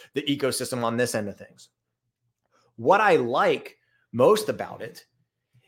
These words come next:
is that we very early on tell people, if you're looking for balance, n-, you're not gonna improve because it, you're not gonna find it.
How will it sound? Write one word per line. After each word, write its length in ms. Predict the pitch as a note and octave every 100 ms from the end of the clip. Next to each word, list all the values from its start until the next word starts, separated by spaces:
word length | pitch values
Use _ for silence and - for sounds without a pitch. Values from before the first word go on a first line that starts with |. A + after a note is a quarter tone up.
| _
is 240 | D3 D3+ A#2+
that 380 | C#3 C3+ D3
we 280 | B2+ E3 A#3+
very 580 | E3+ A2+ C#3+ E3+ F#3 F3+ -
early 320 | C3+ D3 C3+
on 320 | A2+ A#2+ C#3+
tell 300 | - - C#3
people, 500 | C#3+ B2+ - G#2 - _ _ -
if 220 | D3 B2
you're 280 | D3+ C4 E4+
looking 540 | C#3 C3+ D3+ F#3 F3+
for 220 | F3+ D3+
balance, 920 | A2+ G2+ G#2+ C3+ F#3 G#3 F#3 - - _ _ _ _ _ _ _ _ _ _ _ _ _ _ E3+ F3+
n-, 240 | F#3 F#3 F#3
you're 180 | E3
not 200 | E3 F3
gonna 160 | F3+ D#3
improve 500 | D3 - A#2 F#2+ - -
because 240 | C#3 D3+
it, 160 | D#3 -
you're 180 | D#3 D3
not 220 | C#3 D3+
gonna 160 | F3 D3+
find 280 | - G2+ -
it. 240 | -